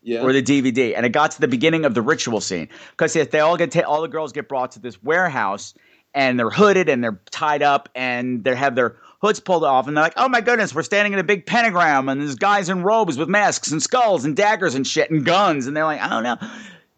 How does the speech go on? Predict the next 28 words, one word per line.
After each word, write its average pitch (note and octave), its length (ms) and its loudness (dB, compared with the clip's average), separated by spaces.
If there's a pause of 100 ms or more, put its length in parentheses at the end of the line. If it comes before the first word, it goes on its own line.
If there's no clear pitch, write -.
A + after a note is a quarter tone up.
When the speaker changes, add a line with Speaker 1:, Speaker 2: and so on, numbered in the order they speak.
(720)
Speaker 2:
That's E3 240 2
when D#3+ 180 2
the C#3 100 0
c-, A2+ 140 -12 (140)
projector B2 340 0
broke, F2 400 -8
and C3 160 0
they C#3+ 100 0
Speaker 1:
Oh, A#2 40 -14
Speaker 2:
tried, A#2+ 320 -2
Speaker 1:
wow. G#2 240 -10
Speaker 2:
and C3+ 260 2
they C#3 60 2
tried, E2+ 420 -4
and A#2 240 0
they B2 80 -2
tried, F#2+ 380 -6
and A#2 120 -2
they A#2 60 -2
tried. G#2 280 -2
They B2 60 0
had D#3 200 0
to D#3 80 -6
eventually D3 420 0
go B2 800 0
and A#2 240 -2
get A#2+ 260 2
another A2 640 0